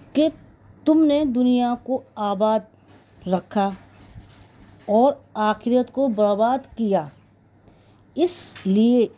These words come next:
इस वजह से आबादी से वीराने में जाना पसंद नहीं करते।"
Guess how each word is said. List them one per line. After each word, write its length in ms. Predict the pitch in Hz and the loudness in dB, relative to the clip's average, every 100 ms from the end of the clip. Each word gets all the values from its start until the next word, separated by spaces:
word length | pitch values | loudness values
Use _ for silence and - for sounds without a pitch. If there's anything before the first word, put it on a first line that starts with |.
| _ | _
इस 180 | 302 - | -10 -6
वजह 300 | 190 185 196 | -6 -4 -6
से 240 | 190 240 - _ | -4 -6 -8 _
आबादी 540 | 196 202 233 254 302 | -2 2 2 2 -2
से 220 | 277 277 269 | -4 -2 -2
वीराने 540 | 185 214 220 226 240 | -2 -2 0 -2 -2
में 200 | 240 226 | -2 -2
जाना 260 | 202 202 240 | -4 -2 -4
पसंद 400 | 247 226 226 247 | -2 -4 -2 -2
नहीं 180 | 214 214 | -2 -4
करते।" 460 | - 180 - 160 | -6 -8 -8 -12